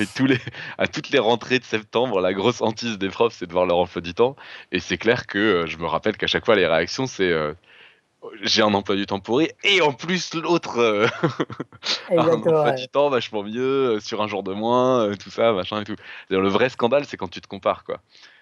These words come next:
Speaker 1: <laughs> Ou même
Speaker 2: Ouais,
Speaker 1: quand tu te
Speaker 2: c'est,
Speaker 1: compares à toi l'année dernière, ou des trucs comme ça.
Speaker 2: Ouais,
Speaker 1: Ce qui
Speaker 2: c'est
Speaker 1: revient un
Speaker 2: ça,
Speaker 1: peu quand
Speaker 2: c'est
Speaker 1: même.
Speaker 2: donc, ouais, donc à chaque fois, il y a une espèce de, de, de, de benchmark, une espèce de,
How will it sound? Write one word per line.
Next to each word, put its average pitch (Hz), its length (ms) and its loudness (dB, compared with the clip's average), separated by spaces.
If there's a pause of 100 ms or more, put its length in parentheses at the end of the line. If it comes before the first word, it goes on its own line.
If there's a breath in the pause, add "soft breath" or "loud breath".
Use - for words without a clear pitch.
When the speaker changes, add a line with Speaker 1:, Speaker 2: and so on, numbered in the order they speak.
(320 loud breath)
Speaker 1:
<laughs> - 840 -2
Ou 131 120 -4
même 131 200 2
Speaker 2:
Ouais, 156 200 4
Speaker 1:
quand 147 120 2
tu - 80 -6
te - 40 -20
Speaker 2:
c'est, - 40 -20
Speaker 1:
compares 131 320 0
à 104 80 -2
toi 123 200 -2
l'année 104 240 0
dernière, 104 640 0
ou 80 300 -6
des 78 120 -10
trucs - 160 -14
comme 107 140 -8
ça. 95 180 -6 (920 loud breath)
Speaker 2:
Ouais, 151 200 2
Speaker 1:
Ce 135 60 4
qui 131 60 -10
Speaker 2:
c'est - 100 -2
Speaker 1:
revient - 0 -
un - 40 2
Speaker 2:
ça, 147 80 2
Speaker 1:
peu 135 40 2
quand 127 60 0
Speaker 2:
c'est 135 200 -4
Speaker 1:
même. 135 120 -6 (920)
Speaker 2:
donc, 131 100 -14 (180)
ouais, 143 400 0
donc 127 180 -6
à 147 60 0
chaque 156 160 2
fois, 202 100 4
il 185 60 4
y 165 40 6
a 156 40 2
une 143 60 -2
espèce 175 260 0
de, 147 320 2
de, 139 120 -4
de, 143 200 0 (540)
de 139 80 0
benchmark, 143 580 0
une 123 80 -10
espèce 131 260 0
de, 120 420 -2